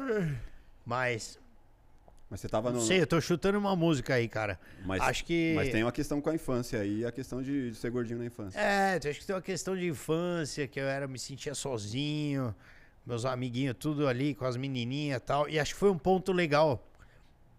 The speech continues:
Speaker 2: de, de superação, assim, o dia que um próprio amigo meu, que naquela época o bullying fazia parte total, não tinha essa,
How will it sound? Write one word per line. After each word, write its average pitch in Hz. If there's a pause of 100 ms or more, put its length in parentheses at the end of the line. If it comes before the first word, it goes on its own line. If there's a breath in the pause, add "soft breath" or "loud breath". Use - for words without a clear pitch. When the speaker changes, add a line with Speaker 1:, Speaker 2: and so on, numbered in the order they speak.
(160)
Speaker 2:
de, 127
de 123
superação, 131
assim, 120
o 113
dia 120
que 123 (800 soft breath)
um 131
próprio 170
amigo 156
meu, 151 (160)
que -
naquela 160
época 165
o 170
bullying 190
fazia 160
parte 160 (140)
total, 156
não 127
tinha 160
essa, 120